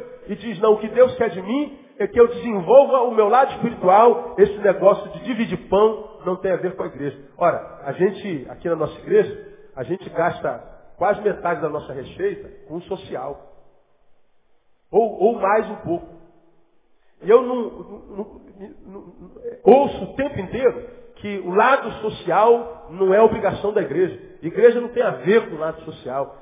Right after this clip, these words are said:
Igreja não tem a ver com, entre outras coisas, partir de pão. Ah, vai ter um curso profissionalizante lá, como teve pro Jovem, vinte e nove cursos profissionalizantes.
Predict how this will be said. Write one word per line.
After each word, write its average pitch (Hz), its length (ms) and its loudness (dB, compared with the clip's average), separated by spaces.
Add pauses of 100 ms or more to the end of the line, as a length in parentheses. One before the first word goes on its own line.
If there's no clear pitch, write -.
(100)
Igreja 214 340 4
não 226 120 0
tem 240 160 2
a 214 100 6
ver 180 600 2
com, - 720 2
entre 190 260 0
outras 190 260 0
coisas, 202 280 4
partir 202 460 -2
de 185 120 -6
pão. - 520 -4 (500)
Ah, 240 200 0
vai 233 220 -2
ter 240 480 2
um 214 100 -6
curso 240 600 -6 (200)
profissionalizante 220 880 0
lá, 208 200 2
como 202 240 -6
teve 196 260 -2
pro 190 180 0
Jovem, 185 320 0
vinte - 100 -16
e 214 60 -12
nove 208 260 2
cursos - 220 -8
profissionalizantes. 180 720 -4